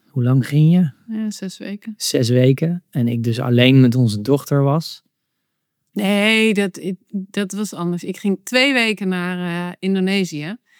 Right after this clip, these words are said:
Speaker 1: Oh, twee weken naar, oh ja,
Speaker 2: Ja,
Speaker 1: ik gooi twee
Speaker 2: Thailand
Speaker 1: dingen door
Speaker 2: was
Speaker 1: elkaar.
Speaker 2: de teachertraining, ja.
Speaker 1: Ja.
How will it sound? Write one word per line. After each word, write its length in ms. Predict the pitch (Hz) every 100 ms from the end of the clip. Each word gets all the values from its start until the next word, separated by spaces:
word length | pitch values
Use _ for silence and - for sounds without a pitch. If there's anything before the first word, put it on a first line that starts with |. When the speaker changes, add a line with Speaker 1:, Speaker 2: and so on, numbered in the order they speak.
| -
Speaker 1:
Oh, 80 | 139
twee 240 | 143 143
weken 220 | 135 123
naar, 100 | 127 123
oh 40 |
ja, 120 | 160 180
Speaker 2:
Ja, 200 | 143 180
Speaker 1:
ik 60 |
gooi 200 | - 160
twee 120 | 185
Speaker 2:
Thailand 220 | 143 143 147
Speaker 1:
dingen 80 | 139
door 80 | 135
Speaker 2:
was 80 | 110
Speaker 1:
elkaar. 260 | 127 110 101
Speaker 2:
de 200 | 208 196
teachertraining, 720 | 196 139 113 - 139 139 165 139
ja. 160 | 170
Speaker 1:
Ja. 140 | 113